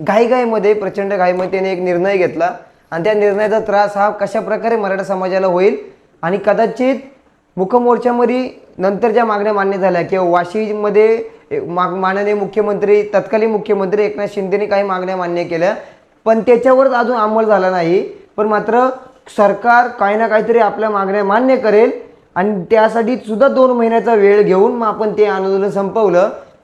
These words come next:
पण माझे मनात पडलेले असंख्य प्रश्न की सदावर्त्या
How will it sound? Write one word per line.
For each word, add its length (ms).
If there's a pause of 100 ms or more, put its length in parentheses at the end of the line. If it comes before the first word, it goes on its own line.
(340)
पण 140
माझे 320
मनात 280
पडलेले 400
असंख्य 400
प्रश्न 380 (600)
की 420 (540)
सदावर्त्या 760